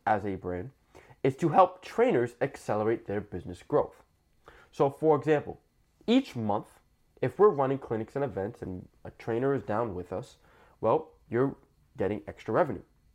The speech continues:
That revenue can be used back for your business, for gym space. Maybe you want to invest it back into yourself. You'll also have more player exposure.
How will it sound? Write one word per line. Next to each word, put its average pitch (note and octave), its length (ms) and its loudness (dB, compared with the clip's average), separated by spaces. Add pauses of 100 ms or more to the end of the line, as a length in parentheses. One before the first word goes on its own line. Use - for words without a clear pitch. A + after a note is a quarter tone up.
That F#2+ 120 -2
revenue G2 300 -4
can F#2 200 -10
be F2+ 80 -10
used F2+ 260 -10
back - 240 -10
for E2+ 100 -16
your F2 100 -14
business, C3 400 -2
for - 140 -14
gym B2+ 260 -4
space. A#2 400 -4
Maybe F#2+ 160 -6
you F#2 60 -8
want E2+ 160 -8
to F2+ 40 -12
invest F2 300 -12
it - 80 -20
back - 180 -14
into - 240 -18
yourself. C3+ 440 0 (840)
You'll G#2+ 180 2
also G#2+ 220 0
have G#2 240 -4
more F#2 200 -4
player F#2 380 -2
exposure. D#3 760 4